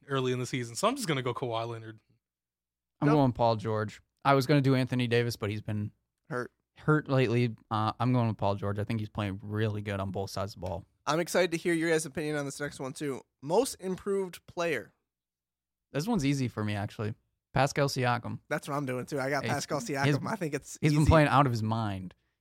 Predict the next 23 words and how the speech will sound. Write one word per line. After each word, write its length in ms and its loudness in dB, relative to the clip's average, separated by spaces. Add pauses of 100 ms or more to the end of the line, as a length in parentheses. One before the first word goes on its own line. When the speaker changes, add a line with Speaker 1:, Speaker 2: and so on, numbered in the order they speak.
(180)
Speaker 2:
And 320 -2
for 120 -2
a 60 0
guy 160 6
that 160 2
barely 300 4
got 180 4
any 200 2
time, 500 2 (260)
uh, 280 -6 (320)
Speaker 3:
Did 80 -8
Speaker 2:
in 80 -2
his 80 -2
previous 420 0
runs. 460 2 (200)
Speaker 3:
Did 140 -8
you 80 -4
see, 220 -6
too, 420 0
at 80 -4
the 140 -2
end 100 2
of, 160 0